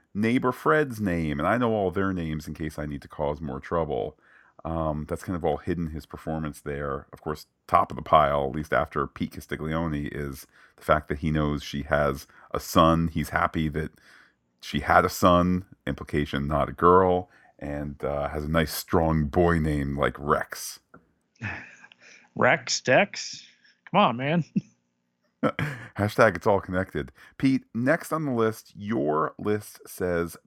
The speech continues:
Speaker 1: Pilgrim's tech helper. I would like to give him a, uh,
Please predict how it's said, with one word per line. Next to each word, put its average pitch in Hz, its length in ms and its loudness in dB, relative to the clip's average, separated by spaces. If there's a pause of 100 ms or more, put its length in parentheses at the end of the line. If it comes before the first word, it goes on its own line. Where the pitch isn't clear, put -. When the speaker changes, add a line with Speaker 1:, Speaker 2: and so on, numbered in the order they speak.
Speaker 1:
Pilgrim's 110 580 -4 (140)
tech - 240 -2
helper. 76 500 -2
I 98 100 4
would 143 120 0
like 143 140 -2
to 110 60 -10
give 98 260 -4
him 92 360 -6 (400)
a, 82 320 -4
uh, 76 280 -2